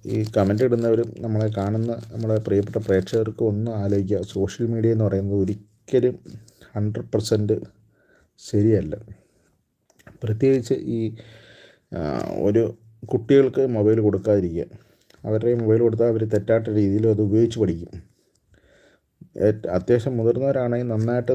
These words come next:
നല്ല രീതിയിൽ ഇതിനെ, മൊബൈൽ ഫോണിനെ നല്ല രീതിയിൽ ഉപയോഗിക്കാൻ പഠിക്കുക.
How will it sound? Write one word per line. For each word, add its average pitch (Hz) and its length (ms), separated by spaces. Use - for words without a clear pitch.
നല്ല 117 360
രീതിയിൽ 127 340
ഇതിനെ, 120 200
മൊബൈൽ 113 320
ഫോണിനെ 120 280
നല്ല 127 280
രീതിയിൽ 135 260
ഉപയോഗിക്കാൻ 107 440
പഠിക്കുക. 87 340